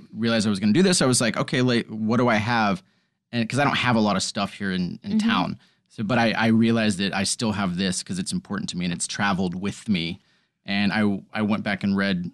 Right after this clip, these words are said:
Speaker 1: a bunch of things in it and realized I was, like, a fucked up kid. Not a fucked up kid, but, like,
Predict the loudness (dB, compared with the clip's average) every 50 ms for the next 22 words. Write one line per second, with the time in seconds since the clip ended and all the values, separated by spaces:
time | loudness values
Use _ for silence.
0 | _ -14 -10 -4 -2 -2 -2 -2 -4 -6 -6 -6 -2 0 0 0 0 0 -2 -2
1 | -2 -2 -2 0 0 0 0 0 -2 -2 -2 -4 -6 -8 -10 _ _ _ _ _
2 | -4 -2 0 2 2 2 0 -2 -6 -6 -4 -4 -4 -4 -2 -4 -6 -4 -4 -4
3 | -4 -4 -4 -4 -6 -10 -12 _ _ _ _ 0 2 2 4 4 4 4 4 4
4 | 4 2 4 2 2 4 4 4 4 4 2 0